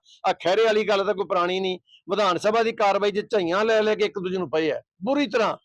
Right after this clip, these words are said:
ਜਿਵੇਂ ਸੌਂਕਣਾ ਮਿਹਣੋ ਮਿਹਣੀ ਹੁੰਦੀਆਂ। ਇਹ ਤਰੀਕਾ ਠੀਕ ਨਹੀਂ ਮਾਨ ਸਾਹਿਬ। ਬਾਕੀ ਕਹਿ ਕੇ ਗੱਲ ਮੈਂ ਮੁਲਾਜ਼ਮਾਂ ਤੇ ਪੈਨਸ਼ਨਾਂ ਦੀ ਇਹ ਕਰਾਂ, ਪਿੱਛੇ ਅਸੀਂ ਮੁਲਾਜ਼ਮ, ਪੰਜਾਬ ਮੁਲਾਜ਼ਮ ਤੇ ਪੈਨਸ਼ਨਰ ਫਰੰਟ ਵੱਲੋਂ ਸਾਡੇ ਇਲਾਕੇ ਦੇ ਤਿੰਨੇ ਐਮ ਐਲ ਏ ਗੁਰਦਿੱਤ ਸਿੰਘ, ਕੁਲਤਾਰ ਸੰਧਵਾ ਸਪੀਕਰ ਸਾਹਿਬ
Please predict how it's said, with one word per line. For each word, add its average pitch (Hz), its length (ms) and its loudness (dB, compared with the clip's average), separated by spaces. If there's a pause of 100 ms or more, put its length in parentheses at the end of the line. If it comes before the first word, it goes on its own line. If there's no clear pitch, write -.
(240)
ਜਿਵੇਂ 208 200 2
ਸੌਂਕਣਾ 208 460 0
ਮਿਹਣੋ 226 260 2
ਮਿਹਣੀ 226 240 0
ਹੁੰਦੀਆਂ। 165 400 -2 (420)
ਇਹ 254 60 4
ਤਰੀਕਾ 220 440 0
ਠੀਕ 190 280 -2
ਨਹੀਂ 233 120 0
ਮਾਨ 185 240 0
ਸਾਹਿਬ। 214 400 2 (320)
ਬਾਕੀ 190 280 0
ਕਹਿ 240 160 4
ਕੇ 240 140 0
ਗੱਲ 220 240 2
ਮੈਂ 220 140 2
ਮੁਲਾਜ਼ਮਾਂ 185 460 2
ਤੇ 214 60 -2
ਪੈਨਸ਼ਨਾਂ 208 420 -2
ਦੀ 214 100 -2
ਇਹ 214 80 0
ਕਰਾਂ, 190 320 0 (400)
ਪਿੱਛੇ 220 380 0
ਅਸੀਂ 214 180 0
ਮੁਲਾਜ਼ਮ, 190 580 2 (100)
ਪੰਜਾਬ 175 440 2
ਮੁਲਾਜ਼ਮ 180 480 0
ਤੇ 190 100 -2
ਪੈਨਸ਼ਨਰ 196 520 -2
ਫਰੰਟ 147 320 -2
ਵੱਲੋਂ 165 420 -2 (300)
ਸਾਡੇ 170 320 0
ਇਲਾਕੇ 190 380 0
ਦੇ 196 100 0
ਤਿੰਨੇ 208 300 -2
ਐਮ 175 240 0
ਐਲ 180 120 0
ਏ 190 60 0
ਗੁਰਦਿੱਤ 147 400 -4
ਸਿੰਘ, 202 460 -4
ਕੁਲਤਾਰ 156 420 -2
ਸੰਧਵਾ 196 360 -2
ਸਪੀਕਰ 175 440 -4
ਸਾਹਿਬ 214 340 2